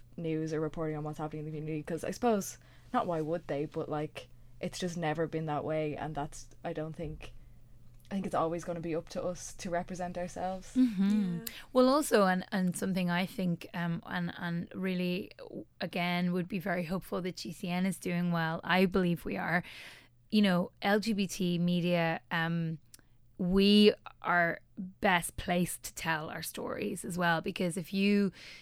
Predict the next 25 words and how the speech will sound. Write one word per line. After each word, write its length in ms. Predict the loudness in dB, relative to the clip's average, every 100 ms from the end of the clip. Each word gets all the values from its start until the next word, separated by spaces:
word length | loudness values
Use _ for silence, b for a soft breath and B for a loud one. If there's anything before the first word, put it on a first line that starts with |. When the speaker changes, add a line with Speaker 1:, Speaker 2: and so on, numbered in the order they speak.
| B
Speaker 2:
if 80 | -4
you 100 | 4
read 240 | 4 4
something 380 | 2 0 2 0
in, 440 | 0 -2 0 -2 0
now, 340 | 4 6 6 2 0
a 80 | 6
lot 200 | 8 8
of 100 | 4
journalists 480 | 0 0 0 -2 -2
do 180 | -2 0
really 220 | 0 0
great 260 | 0 0
work 300 | 2 0 0
in 140 | 2 2
mainstream 480 | 2 -2 0 2 4
media. 340 | 4 2 -2 -6 0
We're 120 | 6
not 180 | 6 6
the 140 | 4
only 260 | 6 6 4
people 240 | 0 -4
doing 400 | 2 6 8 8
it, 140 | 6 2
but 300 | 0 0 -4